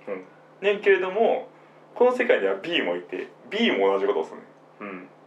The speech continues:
Speaker 2: Bも大量のAとか、
Speaker 1: うん。
Speaker 2: 同じくB、もしくはなんかその上のランクのやつらを食べることによって、あの、どんどんレベルが上がってくる。
Speaker 1: うん。
Speaker 2: で、なんか今頂点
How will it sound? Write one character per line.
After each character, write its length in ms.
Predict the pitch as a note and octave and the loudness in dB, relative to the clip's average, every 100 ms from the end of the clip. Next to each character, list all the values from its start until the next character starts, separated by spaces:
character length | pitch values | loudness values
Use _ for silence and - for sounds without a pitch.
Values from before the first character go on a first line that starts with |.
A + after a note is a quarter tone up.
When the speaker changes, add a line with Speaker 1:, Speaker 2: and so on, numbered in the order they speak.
| C#3+ | -10
Speaker 2:
B 200 | G3 F3 | -6 -2
も 180 | A2 F#2+ | -2 0
大 240 | E3+ F3+ E3+ | 4 4 4
量 180 | E3 | 2
の 200 | D#3+ D3+ - | 2 2 2
A 180 | C3 - | 2 2
と 80 | |
か、 360 | - - F2+ - - | -4 0 0 0 -10
Speaker 1:
う 40 | |
ん。 140 | F#2+ A2 | -2 0
Speaker 2:
同 120 | A#2 | 0
じ 100 | - | -2
く 120 | G2 | -10
B、 180 | F#2 F#2 | -8 -6
も 180 | G2+ C#3+ | -2 -2
し 80 | - | 0
く 100 | G2 | 0
は 80 | F#2 | 0
な 120 | F#2+ | -4
ん 40 | |
か 80 | F2 | -10
そ 140 | - B2+ | -6 -4
の 100 | A2 | 0
上 160 | B2+ | 2
の 160 | A#2+ A#2 - - | 2 0 -8 -2
ラ 120 | A2+ | 0
ン 60 | G#2+ | 0
ク 80 | G2+ | -2
の 80 | G2 | -6
や 60 | |
つ 100 | - | -8
ら 60 | - - - - - | -16 -20 -20 -6 2
を 220 | G3 - - - - - | 2 0 -10 -20 -20 -6
食 120 | A#2 | 2
べ 60 | A2+ | 4
る 120 | A#2+ | 4
こ 60 | C#3 | 4
と 140 | A#2+ | 2
に 100 | F#2+ | 0
よ 60 | F2+ | -4
っ 20 | - - | -16 -8
て、 260 | D3+ C3 - - - - - - - | -4 -4 -8 -20 -20 -20 -20 -8 0
あ 80 | F2+ | 0
の、 140 | F2+ | 4
ど 140 | C#3+ | 4
ん 100 | C#3 | 4
ど 100 | F#2+ | 0
ん 60 | F2 | 0
レ 80 | G2 | 2
ベ 80 | F#2+ | 2
ル 100 | F2+ | 2
が 60 | |
上 60 | E2+ | -2
が 60 | |
っ 40 | E2+ | -10
て 80 | - - - - | -18 -20 -20 -14
く 40 | |
る。 40 | G2 | -12
Speaker 1:
う 20 | |
ん。 320 | F#2 F#2 F2 | -12 -14 0
Speaker 2:
で、 140 | C3+ B2 | 2 4
な 120 | A#2+ | 4
ん 20 | |
か 80 | G#2+ | 2
今 200 | G#2 A2 | -2 -4
頂 320 | - G#3 D3+ | 2 6 6
点 260 | - G2 | 4 0